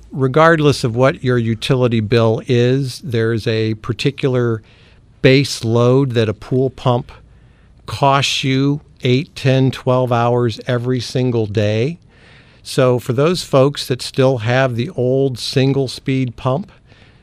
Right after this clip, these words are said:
not nearly as energy efficient as the newer variable speeds, but if they still have a perfectly good working single speed pump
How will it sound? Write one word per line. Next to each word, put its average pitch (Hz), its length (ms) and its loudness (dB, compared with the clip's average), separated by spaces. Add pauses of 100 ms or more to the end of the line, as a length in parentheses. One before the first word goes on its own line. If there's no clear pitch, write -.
(140)
not 127 240 -2
nearly 131 460 2
as 113 140 2
energy 120 360 2
efficient 123 520 0
as 110 240 0
the 110 100 -2
newer 120 340 0
variable 117 520 0
speeds, 139 680 -6 (640)
but 131 120 0
if 135 80 -6
they 135 100 2
still 151 320 2
have 143 160 2
a 117 80 2
perfectly 147 640 0
good 127 320 0
working 127 480 -2
single 123 420 -4
speed 113 440 -6
pump 185 360 -6